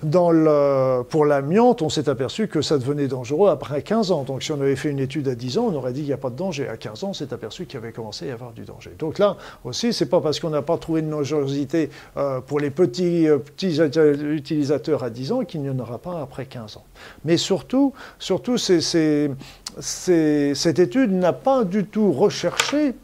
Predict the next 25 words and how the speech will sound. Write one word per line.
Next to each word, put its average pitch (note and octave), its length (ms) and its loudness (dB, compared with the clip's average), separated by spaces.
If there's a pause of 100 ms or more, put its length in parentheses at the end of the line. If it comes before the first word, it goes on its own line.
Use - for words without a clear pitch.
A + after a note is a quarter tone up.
ce - 160 -14
que F3 180 4
je C3+ 140 2
viens D3+ 240 0
de F3 60 -2
vous D#3 140 -2
dire. A#3 340 0
Est-ce F#3+ 320 -2
qu'il A#3 380 0
n'y D#3+ 100 -2
a D3 80 2
pas A3 220 -2
une E3 120 0
augmentation D3+ 680 -4
non D3 200 -4
plus B3 300 -4 (300)
de, D#3 340 0
de, D3 260 2
de C#3+ 180 0
maladies C#3+ 460 0
neurologiques C#3 600 -2
pour D3+ 140 -12
toutes C#3 160 -18
ces C3+ 100 -10
personnes-là ? F#3 500 -8